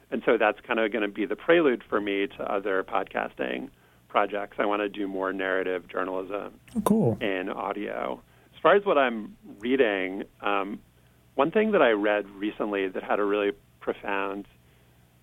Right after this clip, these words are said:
Speaker 1: effect on me was an investigation that Jody Rosen did for the New York Times Magazine about a fire at the Universal backlot. I don't know if you or your listeners familiar with your story, but this was a huge fire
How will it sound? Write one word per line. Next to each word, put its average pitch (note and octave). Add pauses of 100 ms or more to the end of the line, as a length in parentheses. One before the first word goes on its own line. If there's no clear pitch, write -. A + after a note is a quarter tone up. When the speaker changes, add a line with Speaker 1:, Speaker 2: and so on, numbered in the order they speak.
(140)
Speaker 1:
effect -
on G#2+
me G#2
was G#2+ (340)
an C3
investigation A#2+
that G#2+
Jody G2+
Rosen G2
did A2+
for -
the G#2+
New G#2
York G2+
Times G2+
Magazine G#2
about G#2
a G2 (140)
fire G2 (580)
at -
the A#2+
Universal G2+
backlot. G#2
I B2+
don't A2+
know G2+
if -
you G#2+
or G2+
your G2
listeners G2 (600)
familiar G#2
with F#2+ (260)
your F#2+
story, G#2+
but -
this G#2
was G2+
a G2 (160)
huge A2+ (100)
fire G2+